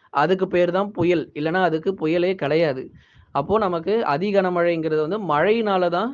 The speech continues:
நமக்கு பாதிப்புகள் ரொம்ப அதிகமே தவிர காற்றுனால எந்த ஒரு பாதிப்பும் கிடையாது. தொடர்ந்து பார்க்கலாம்.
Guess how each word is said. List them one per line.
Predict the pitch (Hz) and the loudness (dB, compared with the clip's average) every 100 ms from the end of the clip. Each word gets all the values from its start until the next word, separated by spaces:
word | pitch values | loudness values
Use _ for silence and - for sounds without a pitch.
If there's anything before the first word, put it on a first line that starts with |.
| - | -8
நமக்கு | 151 151 151 | -6 -6 -4
பாதிப்புகள் | 143 147 175 175 165 156 | 2 2 2 0 -2 -2
ரொம்ப | 147 165 | -2 0
அதிகமே | 143 156 160 147 | 0 0 -4 -6
தவிர | 143 127 131 208 302 _ | -6 -4 -2 -2 -4 _
காற்றுனால | 156 156 202 - 196 165 180 165 | -2 0 0 0 -2 0 2 0
எந்த | 147 175 175 | 0 0 2
ஒரு | 156 139 | 2 0
பாதிப்பும் | 135 139 135 151 226 _ - | -2 -2 -4 -8 -10 _ -10
கிடையாது. | 131 135 131 120 127 110 _ _ _ _ _ _ | -4 -2 -2 -4 -4 -6 _ _ _ _ _ _
தொடர்ந்து | 170 208 226 | 2 4 2
பார்க்கலாம். | 196 175 175 170 185 | 2 2 2 0 -2